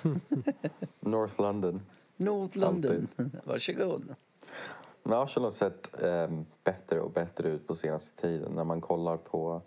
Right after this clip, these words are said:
Speaker 2: hur trenden går så är Arsenal ett av lagen som klättrar mest. Så att de har trenden med sig.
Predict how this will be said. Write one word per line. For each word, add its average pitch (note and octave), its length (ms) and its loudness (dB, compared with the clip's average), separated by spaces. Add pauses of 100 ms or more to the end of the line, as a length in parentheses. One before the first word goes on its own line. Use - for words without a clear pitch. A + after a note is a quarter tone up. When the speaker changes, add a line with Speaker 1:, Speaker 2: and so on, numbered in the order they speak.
(140)
Speaker 2:
hur F#2 300 0
trenden E2+ 540 0
går D#2+ 340 0
så E2 440 -2
är D#2 320 0
Arsenal D#2+ 280 -2
ett E2 160 -2
av D#2 100 0
lagen D#2+ 300 0
som E2 180 -4
klättrar E2+ 580 0 (160)
mest. - 400 -4
Så - 180 -2
att - 300 -2
de F#2+ 200 0
har G#2+ 320 2 (180)
trenden G2 480 0 (140)
med F#2+ 260 0
sig. A2 280 0